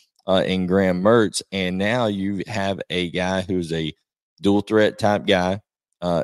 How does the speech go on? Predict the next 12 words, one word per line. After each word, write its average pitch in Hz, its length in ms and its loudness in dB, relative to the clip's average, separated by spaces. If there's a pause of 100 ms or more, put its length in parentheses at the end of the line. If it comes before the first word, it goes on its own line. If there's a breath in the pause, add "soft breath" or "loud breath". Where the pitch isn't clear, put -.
who's 92 200 -2
gonna 92 200 -2
be 87 220 -4
very 92 480 -4 (420 soft breath)
successful 98 880 0
on 95 240 0
different 95 480 -4
elements 101 480 -4
of, 92 400 0
of 82 360 -4
quarterback 107 540 2
run 98 440 0